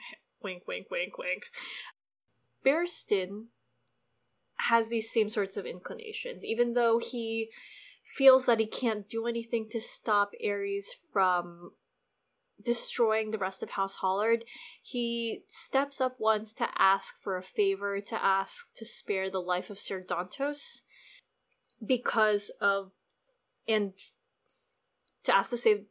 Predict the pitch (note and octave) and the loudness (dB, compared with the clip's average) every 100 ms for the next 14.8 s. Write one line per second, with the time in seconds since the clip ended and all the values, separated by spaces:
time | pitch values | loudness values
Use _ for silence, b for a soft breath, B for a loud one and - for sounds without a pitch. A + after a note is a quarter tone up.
0 | - - G#3+ G3 G3 F#3 G3+ F#3+ G3+ F#3+ | -10 -2 0 0 0 -2 -2 -4 -4 -2
1 | F3 F3+ - G#3+ G#3+ - B B B B | -4 -4 -4 -4 -4 -6 B B B B
2 | A#3+ B3+ - - A#3+ A#3+ A#3+ - G#3+ G3+ | 0 2 2 2 2 0 -6 0 2 2
3 | G3 F#3 F3+ G3 G3 G3+ G3 F#3+ F#3+ G3 | 2 0 0 -2 -2 -2 -2 -2 -4 -4
4 | F3+ F3+ F3+ F3+ F3 - F3 E3+ - F3+ | -4 -4 -4 -4 -4 -2 -2 -2 -4 -2
5 | E3+ E3 E3+ E3+ - A3 - - - - | -2 -4 -6 -12 -4 -2 -2 -10 -12 -14
6 | - _ _ - - b b b - - | -16 _ _ -20 -20 b b b -18 -6
7 | A3 A#3+ A#3+ C4 - F#3 - - A3 G#3+ | -4 -4 -2 -2 -2 -6 -6 -10 -14 -16
8 | A3 A#3 _ _ _ _ _ _ _ _ | -18 -20 _ _ _ _ _ _ _ _
9 | _ _ _ B B B B B B B | _ _ _ B B B B B B B
10 | B B B - D#4+ F#4+ F4+ - A3 G#3 | B B B 0 6 8 8 6 6 6
11 | D4 B B B - B3+ A#3 A3 A3 B3+ | 0 B B B 4 8 10 10 10 8
12 | B3 B B _ _ _ _ - B3+ B3+ | 6 B B _ _ _ _ 6 6 6
13 | - C4 C4 - D#4 D4+ - A4 F#3+ F#3+ | 2 0 0 -4 -4 -4 2 4 4 0
14 | - - A3 G3+ G3+ F#3+ F#3 - | -6 2 4 10 10 10 4 0